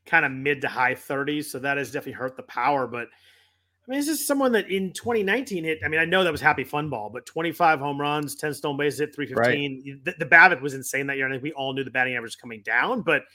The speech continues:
Speaker 1: I don't think we thought that he was a twelve home run guy either.
Speaker 2: No.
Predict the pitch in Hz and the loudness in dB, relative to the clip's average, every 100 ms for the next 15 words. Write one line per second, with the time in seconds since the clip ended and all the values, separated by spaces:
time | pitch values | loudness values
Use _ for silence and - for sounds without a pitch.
0 | _ - - _ - 233 233 196 202 196 | _ -20 -20 _ 0 2 2 0 4 6
1 | 180 165 151 143 - - 156 123 127 139 | 6 2 -6 -6 -6 -2 -2 -2 -6 -6
2 | 135 104 104 101 - _ _ _ _ _ | -6 -6 -6 -8 -12 _ _ _ _ _
3 | _ _ _ - 127 196 | _ _ _ 0 2 4